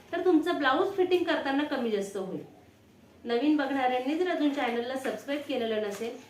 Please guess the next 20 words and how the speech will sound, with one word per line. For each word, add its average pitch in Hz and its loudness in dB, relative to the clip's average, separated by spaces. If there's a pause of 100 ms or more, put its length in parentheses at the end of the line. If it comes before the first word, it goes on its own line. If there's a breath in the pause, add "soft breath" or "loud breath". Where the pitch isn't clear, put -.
(160)
तर 247 -4
चॅनलला 294 0
सबस्क्राईब 339 0
करून 320 2
नवनवीन 247 0
व्हिडिओच्या 320 4
अपडेटसाठी 247 0 (340)
बेल 302 0
आयकॉन 339 -2
ऑलला 220 -2
क्लिक 214 -4
करा 233 -4 (300 loud breath)
आणि 294 0
व्हिडिओला 339 2
लाईक 254 -2
करून 247 -2
जास्तीत 214 -2
जास्त 202 -4 (480)
शेअर 381 2
करा. 185 -6